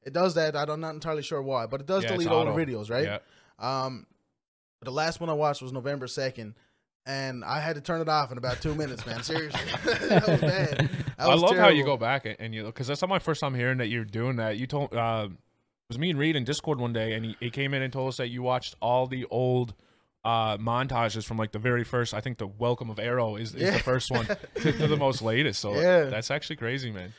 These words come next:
Speaker 1: Yeah, I like to spend a lot of time, like, reviewing on, uh, on what, what changed, what has, and what is now.
Speaker 2: Yeah.
Speaker 1: Uh, just because I like to see the progression from everybody, and not only myself,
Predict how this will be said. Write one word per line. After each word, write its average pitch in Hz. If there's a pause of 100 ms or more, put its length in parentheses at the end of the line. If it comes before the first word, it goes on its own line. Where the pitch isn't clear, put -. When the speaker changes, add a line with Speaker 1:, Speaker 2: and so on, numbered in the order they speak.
(200)
Speaker 1:
Yeah, 214
I 214
like 226
to 277
spend 254
a -
lot 220
of 190
time, 185
like, 156
reviewing 160
on, 147
uh, 131 (640)
on 143
what, 147
what 151
changed, 151
what 135
has, 143
and 131
what 131
is 120
now. 131 (200)
Speaker 2:
Yeah. 107 (100)
Speaker 1:
Uh, 117
just 147
because 202
I 196
like 190
to 175
see 196
the 170
progression 151
from 135
everybody, 127 (420)
and 127 (100)
not 156
only 170
myself, 135